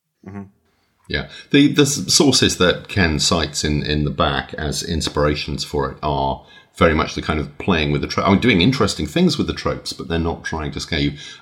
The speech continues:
Speaker 2: Um, John Carpenter's Vampires and the novel that is based on is the one that
Speaker 1: Mm-hmm.
Speaker 2: springs to mind. I enjoy John Carpenter's Vampires. It's not one of his great,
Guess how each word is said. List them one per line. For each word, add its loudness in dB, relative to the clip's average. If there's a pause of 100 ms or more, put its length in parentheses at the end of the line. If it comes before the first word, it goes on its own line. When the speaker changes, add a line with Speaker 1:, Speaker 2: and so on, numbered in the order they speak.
Speaker 2:
Um, 4
John 2
Carpenter's -4
Vampires -2
and 0
the 2
novel 4
that 2
is -4
based -6
on -10 (140)
is -4
the 0
one 0
that -2
Speaker 1:
Mm-hmm. -8
Speaker 2:
springs -4
to -4
mind. -2 (680)
I -2
enjoy 6
John 4
Carpenter's -2
Vampires. 0
It's -4
not 0
one -6
of -2
his -6
great, -6